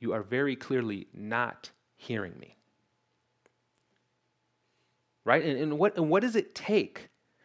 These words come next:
for someone who is listening to then move from listening to hearing? Right? S-, something's gotta shake them up, right? You might have to raise your voice a little bit.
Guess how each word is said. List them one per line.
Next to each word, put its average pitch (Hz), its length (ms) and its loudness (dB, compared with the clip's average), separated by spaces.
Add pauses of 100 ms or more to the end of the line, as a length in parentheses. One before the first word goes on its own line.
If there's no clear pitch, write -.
(160)
for - 80 -2
someone 156 280 0
who 147 140 0
is 135 140 0
listening 135 680 0
to - 100 -12
then 131 160 2
move 147 220 2
from 117 220 -4
listening 139 420 0
to - 100 -8
hearing? 127 360 -8 (920)
Right? 131 120 2
S-, - 180 -8
something's 220 320 4
gotta 135 160 6
shake - 240 -2
them 135 120 -4
up, - 140 -4
right? 151 220 -2
You - 800 -18
might 120 60 4
have 107 100 -2
to 101 80 -6
raise 104 180 0
your 104 80 -6
voice 113 280 0
a 131 40 -4
little 123 160 -2
bit. 123 260 -4